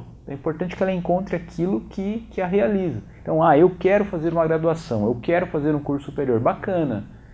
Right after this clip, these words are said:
Isso te motiva, isso pro-, possivelmente vai te motivar. Que curso superior você quer fazer? Encontrar antecipadamente o curso pode ser determinante pra você sentir motivação.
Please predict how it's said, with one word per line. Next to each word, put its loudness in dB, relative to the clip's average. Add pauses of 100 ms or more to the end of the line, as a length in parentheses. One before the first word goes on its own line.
(1500)
Isso -8
te -4
motiva, 0 (140)
isso -12
pro-, 2
possivelmente -2
vai 0
te -8
motivar. 0 (400)
Que -2
curso 4
superior 4
você -8
quer -8
fazer? -4
Encontrar 2 (260)
antecipadamente -2
o -8
curso -2
pode -4
ser -2
determinante 2
pra -4
você -4
sentir -8
motivação. -6